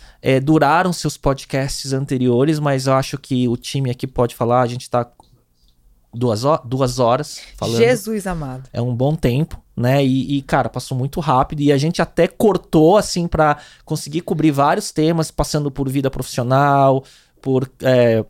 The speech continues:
Speaker 1: é, visão de mercado, questões pessoais, hábitos, que eu acho que eu, eu gosto muito de cobrir esse ecossistema todo, né, de, da vida de uma pessoa e tal.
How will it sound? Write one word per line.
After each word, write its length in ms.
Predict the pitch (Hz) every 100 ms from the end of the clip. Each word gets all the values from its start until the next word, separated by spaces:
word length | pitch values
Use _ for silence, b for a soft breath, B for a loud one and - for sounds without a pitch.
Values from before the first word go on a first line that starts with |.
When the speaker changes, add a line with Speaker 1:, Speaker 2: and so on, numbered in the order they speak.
| _ _ _ -
Speaker 1:
é, 280 | - - -
visão 320 | 113 123 143
de 80 | 131
mercado, 680 | 123 - 160 156 147 135 131
questões 300 | 135 131 -
pessoais, 840 | 120 - 120 139 147 143 135 113
hábitos, 480 | 131 143 139 147 131
que 80 | 143
eu 40 |
acho 120 | 131
que 60 | -
eu, 160 | 120 123
eu 100 | 123
gosto 300 | 131 156 -
muito 140 | 143 135
de 100 | -
cobrir 280 | 131 127
esse 340 | 135 - 135 120 B B B
ecossistema 720 | 127 - 131 - - 139 131
todo, 340 | 139 135 123
né, 180 | 127 135
de, 260 | 123 120 113
da 240 | 113 131
vida 260 | 123 123 131
de 80 | 127
uma 100 | 123
pessoa 400 | 120 - 139 120
e 20 |
tal. 300 | - 123 175